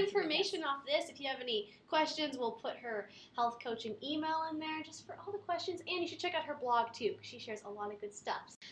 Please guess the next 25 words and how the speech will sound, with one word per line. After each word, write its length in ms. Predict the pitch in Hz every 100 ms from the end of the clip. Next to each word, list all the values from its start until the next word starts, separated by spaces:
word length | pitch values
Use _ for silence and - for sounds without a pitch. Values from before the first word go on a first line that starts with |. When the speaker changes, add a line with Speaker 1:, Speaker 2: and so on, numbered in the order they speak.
| - -
Speaker 2:
To 120 | 302
start 360 | - 320 349
off, 360 | 311 240 330 - -
I 160 | 226 240
wanna 220 | 247 247
ask 260 | 226 233 262
you 80 | 226
the 100 | 214
top 320 | 233 220 -
two 160 | - 247
questions 460 | - - - 208
that 100 | 202
I 60 | 190
ask 400 | 196 190 185 - -
all 120 | 214
my 160 | 202 190
guests. 340 | 185 196 - 247
And 100 | 214
I've 80 | 214
only 140 | 226
Speaker 1:
Yes. 80 | 233
Speaker 2:
had 140 | 226
one 220 | 226 220 208
guest, 340 | 185 - -
but 220 | 247 214